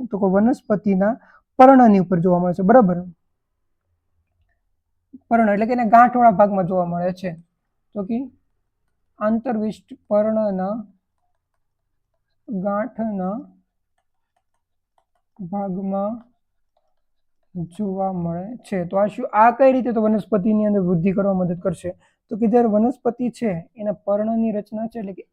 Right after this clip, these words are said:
આવી રીતે લંબાઈમાં, આમ સાઈડમાં, સાઈડની લંબાઈની અંદર જે વધારો કરશે, બરાબર? એ કઈ પેશી આવશે? આંતરવિષ્ટ વર્ધનશીલ પેશી કહે છે. હવે આ આંતરવિષ્ટ વર્ધનશીલ પેશી છે ભાગોની અંદર લંબાઈમાં, બરાબર? આ રીતે શું કરે છે?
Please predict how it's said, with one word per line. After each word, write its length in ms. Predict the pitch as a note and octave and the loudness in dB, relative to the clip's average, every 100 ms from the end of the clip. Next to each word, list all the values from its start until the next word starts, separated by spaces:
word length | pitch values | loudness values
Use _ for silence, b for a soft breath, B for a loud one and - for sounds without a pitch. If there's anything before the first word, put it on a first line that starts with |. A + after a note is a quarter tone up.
| _ - | _ -6
આવી 240 | G3 A3 | -4 -2
રીતે 240 | G#3+ G3+ A3 | -4 -6 -6
લંબાઈમાં, 720 | G3 G3+ G#3 F#3 E3+ - G#3 | -6 -2 0 -2 -6 -10 -8
આમ 280 | A#3+ D#4 A#3+ - | -6 -8 -10 0
સાઈડમાં, 460 | G#3+ F#3+ E3+ E3 _ _ _ _ _ _ _ | 2 2 -2 -8 _ _ _ _ _ _ _
સાઈડની 380 | A3 G#3+ G#3 B3 | 2 2 2 0
લંબાઈની 460 | A3+ A3 G#3 A3 G#3+ | 0 0 0 -2 -4
અંદર 220 | G#3 G3+ | -4 -4
જે 80 | G3+ | -6
વધારો 380 | G3 F3 G3 G3+ | -6 -4 -4 -6
કરશે, 440 | E3+ F3 E3+ D#3 _ | -12 -12 -20 -20 _
બરાબર? 240 | A3 - F#4+ | -10 -10 -12
એ 140 | A3 | -18
કઈ 180 | - B3+ | -16 -16
પેશી 280 | B3 F#3 G#3+ | -14 -12 -8
આવશે? 360 | F#3+ - G#3 - b b b | -8 -8 -10 -10 b b b
આંતરવિષ્ટ 800 | F#3+ G#3+ G3+ A#3 G#3+ G#3+ - A3 | 2 2 2 2 2 0 -2 -2
વર્ધનશીલ 680 | G3 F3 E3+ F#3+ F#3 G3 | 2 2 2 0 0 -4
પેશી 360 | F#3 F3+ F3 F#3 | -2 -4 -4 -6
કહે 380 | F3+ E3 F3+ C#4 _ _ - | -4 -2 -2 -6 _ _ -2
છે. 360 | A3+ E3+ C#3 _ _ _ - | 2 2 0 _ _ _ -2
હવે 120 | G#3+ A3+ | 2 6
આ 220 | G#3+ A3+ | 6 6
આંતરવિષ્ટ 480 | A3+ A3+ C4+ A#3 B3 | 2 2 0 0 2
વર્ધનશીલ 340 | A3+ A#3 A#3 | 2 2 0
પેશી 260 | A3+ G#3+ A3 | 0 0 0
છે 120 | G#3 | -2
ભાગોની 600 | F3 G#3+ G3+ A3+ A3 A3 | -2 -4 -4 -6 -8 -10
અંદર 260 | G#3+ A3 - A#3 | -14 -16 -20 -10
લંબાઈમાં, 420 | G#3+ A3 A3 G#3+ | -6 -2 -2 -4
બરાબર? 220 | A#3 E4+ | -6 -10
આ 180 | F4+ - | -10 -6
રીતે 260 | G#3 G#3 A3 | -6 -6 -18
શું 180 | B3 A#3 | -18 -14
કરે 200 | G#3+ G#3 | -12 -12
છે? 240 | G#3 A3+ | -14 -16